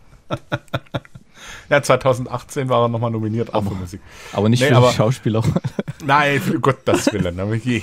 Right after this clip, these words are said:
Speaker 1: je, um Gottes Willen. Aber hab ich da auch nicht verstanden, weil Come On wird, ähm, gegen Ende ziemlich derbe zusammengeschossen und eine Szene später <laughs> ist er komplett zusammengeflickt wieder da. Da ist so,
Speaker 2: Hm.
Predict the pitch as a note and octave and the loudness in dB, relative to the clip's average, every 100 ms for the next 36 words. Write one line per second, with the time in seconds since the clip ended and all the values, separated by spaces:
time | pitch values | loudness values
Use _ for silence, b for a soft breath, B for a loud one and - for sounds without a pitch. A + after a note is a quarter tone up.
0 | - A#2+ A#2 C#3 C#3 A#2+ A2 B - A#2 | -2 -4 0 0 0 -4 -8 B 0 2
1 | E3+ E3+ D#3+ G#3 - D3 C#3 A#2 G#2+ G2 | 2 4 2 2 0 -2 0 0 -2 0
2 | - F#3 E3+ C#3 C3+ - A2+ A2+ A#2+ A#2 | 2 2 0 -2 -2 -8 -2 2 2 0
3 | G#2 - A#2+ B2 B2+ F#3+ D#3+ - - A3 | -4 -4 -4 -2 -2 -2 -2 -4 -2 -2
4 | A3 - - D3 F#3+ - B2 C3 G3 B2 | -2 -2 2 4 2 -2 0 2 2 -2
5 | - A#2+ A#2+ E3+ C3+ A2+ C3 - B2 E3 | 2 2 2 -2 -6 -6 -8 -2 0 0
6 | - D3 D3 - - A2+ - G3+ C3+ - | -2 -2 0 -2 0 -2 0 -2 0 0
7 | D3 - C3 - D#3 - D3 B2 C3 D#3+ | -2 0 -2 2 0 2 -2 0 0 0
8 | C#3 - C3 - A2 G#2+ G2+ F#2+ G2+ B | -4 -4 -6 -4 0 0 2 2 0 B
9 | B B B B - C3+ - A#2 G#2 G2 | B B B B -4 -2 2 2 4 2